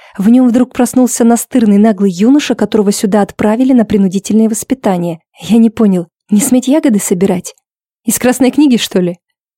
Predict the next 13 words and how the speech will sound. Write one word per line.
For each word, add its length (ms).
«Не 220
смей 440
покидать 600
заимку, 640
идиот!» 560
прошипел 520
двоюродный 600
брат 260
отца 300
и 80
хмыкнул 480
с 120
издевкой. 640